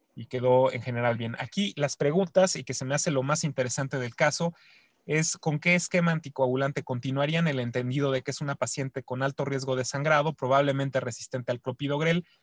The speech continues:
que tuvo una oclusión crónica de la coronaria derecha y hubo necesidad de hacer ablación rotacional por calcio importante en ese territorio. Y la otra es, ¿cuánto tiempo lo dejamos?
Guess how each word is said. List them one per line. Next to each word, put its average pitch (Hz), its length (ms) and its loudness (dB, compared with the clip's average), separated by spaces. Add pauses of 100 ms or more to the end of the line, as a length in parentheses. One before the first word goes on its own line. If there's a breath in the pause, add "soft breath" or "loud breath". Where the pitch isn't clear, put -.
(120)
que 147 140 -8
tuvo 190 220 4
una 170 140 4
oclusión 143 360 -2
crónica 143 420 -2
de 127 120 2
la 123 100 0
coronaria 127 480 2
derecha 131 460 0
y 139 100 -2
hubo 139 160 0
necesidad 123 480 -2
de 127 80 2
hacer 127 240 0
ablación 127 640 0 (480)
rotacional 127 680 2
por 123 220 -6
calcio 135 340 2
importante 127 540 -2
en 127 100 -2
ese 127 200 -4
territorio. 131 680 0 (460)
Y 120 80 -6
la 131 140 6
otra 135 380 6
es, - 360 0
¿cuánto 139 280 2
tiempo 135 300 -2
lo 123 140 0
dejamos? 120 640 -4